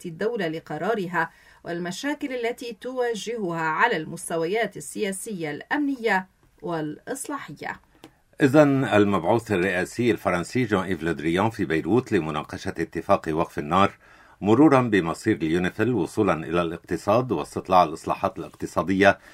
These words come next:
Speaker 2: من أجل مؤتمر إعادة الأعمار الذي تعد له باريس قبل نهاية السنة. لودريان التقى رئيس المجلس النيابي نبيه بري في عين التينة، ثم رئيس الحكومة نواف سلام في السراي، والذي استبقاه إلى مائدة الغداء،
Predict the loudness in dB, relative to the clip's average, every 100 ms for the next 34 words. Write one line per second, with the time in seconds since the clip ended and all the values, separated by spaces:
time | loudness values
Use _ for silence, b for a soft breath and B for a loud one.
0 | B B -2 0 0 -2 0 0 0 0
1 | 0 2 0 2 2 0 -2 -4 0 2
2 | 2 0 -2 0 0 0 0 0 0 2
3 | 2 2 2 0 0 -2 0 -2 -2 -6
4 | -4 -4 -6 -2 0 0 -4 -4 -4 -4
5 | b b b b b -2 0 0 0 -2
6 | -4 -4 0 -2 -2 -6 -8 -4 -6 -6
7 | -12 -10 -8 -4 -2 0 -2 -4 -4 -2
8 | -2 -2 -4 -4 -6 -2 -2 -4 b b
9 | b b -2 0 2 2 2 -2 -4 -8
10 | -10 -12 -6 -4 -2 -2 -4 -4 -4 -2
11 | -2 -8 -6 4 4 4 b b b -2
12 | 4 4 2 -2 -4 -2 2 2 2 -2
13 | 0 0 -2 -4 -4 -4 -4 -2 -2